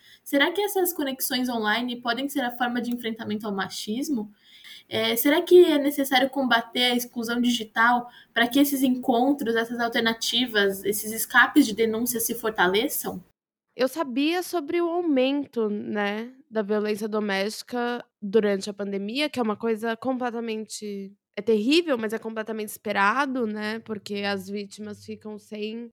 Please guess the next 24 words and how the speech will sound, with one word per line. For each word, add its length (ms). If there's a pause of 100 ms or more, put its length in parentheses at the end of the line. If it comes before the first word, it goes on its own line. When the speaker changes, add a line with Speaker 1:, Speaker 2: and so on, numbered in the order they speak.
Speaker 2:
reduz 400
drasticamente 840
as 200
suas 420
oportunidades 1000
de 140
sair 560 (220)
do 180
ambiente 720 (100)
de 140
violência, 720
né? 440 (240)
Quanto 240
mais 520
chances 640
você 240
tem 220
de 60
sair, 380
mais 380
chances 480
você 240
tem 340
de, 460